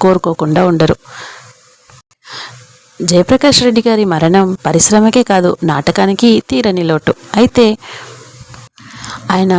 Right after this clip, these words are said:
భౌతికంగా మాత్రమే దూరమయ్యారు. తాను చేసిన పాత్రల ద్వారా ప్రకాశిస్తూనే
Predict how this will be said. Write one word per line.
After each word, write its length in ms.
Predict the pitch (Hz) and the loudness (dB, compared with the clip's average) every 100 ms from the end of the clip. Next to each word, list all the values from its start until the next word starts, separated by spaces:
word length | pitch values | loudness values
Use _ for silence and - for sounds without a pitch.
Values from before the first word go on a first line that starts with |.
| 175 170 | 0 0
భౌతికంగా 520 | 151 151 208 240 247 247 | 0 2 2 2 2 2
మాత్రమే 380 | 226 220 220 247 226 220 | 0 2 2 2 0 2
దూరమయ్యారు. 520 | 240 214 185 165 151 - - | 2 4 2 2 0 -2 -2
తాను 180 | 135 143 | -4 0
చేసిన 260 | 165 170 277 269 | 2 4 2 2
పాత్రల 340 | 254 240 254 233 | 0 2 2 4
ద్వారా 240 | 226 220 233 220 - | 4 2 0 -2 -2
ప్రకాశిస్తూనే 680 | 165 165 180 196 - 185 | -2 0 -2 -2 0 2